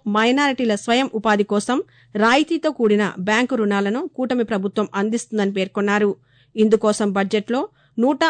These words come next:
అరవై తొమ్మిది కోట్ల యాభై లక్షల రూపాయలు మంజూరు చేసిందని తెలిపారు. ప్రాంతీయ వార్తలు ముగించే ముందు ముఖ్యాంశాలు మరోసారి.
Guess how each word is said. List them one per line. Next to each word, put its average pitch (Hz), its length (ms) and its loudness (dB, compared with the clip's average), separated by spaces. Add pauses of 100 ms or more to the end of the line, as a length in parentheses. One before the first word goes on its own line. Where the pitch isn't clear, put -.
అరవై 220 240 2
తొమ్మిది 214 280 0
కోట్ల 208 460 -2
యాభై 214 300 0
లక్షల 226 260 -2
రూపాయలు 220 420 0
మంజూరు 208 440 2
చేసిందని 196 340 -2
తెలిపారు. 202 460 -2 (1300)
ప్రాంతీయ 240 400 2
వార్తలు 196 360 0
ముగించే 202 360 0
ముందు 247 300 -2
ముఖ్యాంశాలు 196 720 0
మరోసారి. 190 540 0